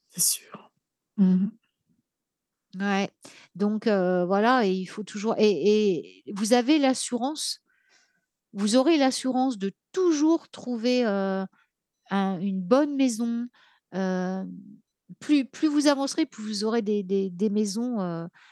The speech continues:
Speaker 2: incroyables si vous a-, procédez comme ça, parce que, euh, bah, c'est, euh, c'est la loi de cause à effet, hein. <laughs> Les actes que vous faites, bah, euh, ça vous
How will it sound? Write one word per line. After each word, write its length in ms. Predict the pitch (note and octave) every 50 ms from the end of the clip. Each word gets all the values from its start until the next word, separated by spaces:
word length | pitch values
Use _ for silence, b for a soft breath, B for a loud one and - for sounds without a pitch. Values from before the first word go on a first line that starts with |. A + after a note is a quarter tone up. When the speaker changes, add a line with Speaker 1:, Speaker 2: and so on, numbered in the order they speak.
| b b
Speaker 2:
incroyables 560 | G#3+ B3 A#3+ - - B3 A#3 A#3 A#3 B3+ -
si 180 | - - - G#3+
vous 200 | F#3+ G3 G3+ G3
a-, 60 | G#3
procédez 580 | F#3+ _ - - C#4 C4+ - - C4+ G#3+ A#3 A3+
comme 220 | - A3+ G#3 G#3
ça, 240 | G3+ - - G#3 A#3+ -
parce 220 | G#3+ F3+ E3+ -
que, 100 | - - G#3
euh, 280 | G#3 G3+ F#3+ F#3 F3+ F3+ _ _ _ _ _ -
bah, 400 | F3+ F#3 E3 D#3+ E3 D#3+ F#3+ F#3+
c'est, 320 | - - - A3 G3 F#3+
euh, 280 | F#3 F3+ F3+ F3 F3+ F#3 - B B B B B B B B B B B B B B
c'est 160 | - - A3+
la 120 | G#3 A3 A3
loi 160 | A3 A#3 A#3
de 80 | G#3+ -
cause 240 | - A#3+ A#3 G3+
à 100 | A#3 A3+ A#3
effet, 320 | B3+ - - F4 F4 E4+ D4+
hein. 160 | C4+ C#4+ D4+ _ _ _ _ _ _ _ _ _ _ _ _ _ _ _ _ _ _ _ _ _ _ _ _ -
<laughs> 220 | G3 A#3 B3+ A#3+
Les 240 | A3+ A#3+ A#3+ A3 G3+
actes 260 | C4 C4 - - -
que 100 | - -
vous 220 | A3+ G#3+ G#3 G3+ G3
faites, 300 | - A3+ B3 D#4 - G#3+
bah, 200 | F3 F3 E3+ F#3+
euh, 540 | G3 F#3+ F#3 F#3+ F#3+ F3+ F3 F3 F3+ F3+ F3+
ça 200 | F#3+ - - G#3+
vous 180 | G3 F#3 F#3+ G3